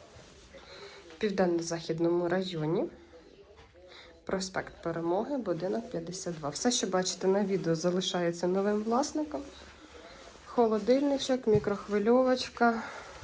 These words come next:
газова варильна поверхня. Зараз дуже актуально, коли немає світла, можна... Нею гарно користуватися. Ось такий вид з вікна. Вікна виходять на дві сторони.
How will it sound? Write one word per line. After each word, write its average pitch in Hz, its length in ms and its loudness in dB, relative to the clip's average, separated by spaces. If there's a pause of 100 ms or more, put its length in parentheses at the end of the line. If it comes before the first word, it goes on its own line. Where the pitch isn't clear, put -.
(680)
газова 208 480 4
варильна 196 540 0
поверхня. 240 680 -2 (680)
Зараз 214 320 0
дуже 208 220 -2
актуально, 208 580 -2 (840)
коли 196 180 -6
немає 185 420 0
світла, 226 500 -4 (120)
можна... 185 400 -4 (680)
Нею 190 320 -2
гарно 180 300 0
користуватися. 170 760 -6 (1200)
Ось 190 220 -4
такий 170 340 -8
вид 165 280 -6
з - 60 -10
вікна. 233 380 0 (1700)
Вікна 202 260 2
виходять 180 520 0
на 190 100 6
дві 165 160 -2
сторони. 175 560 0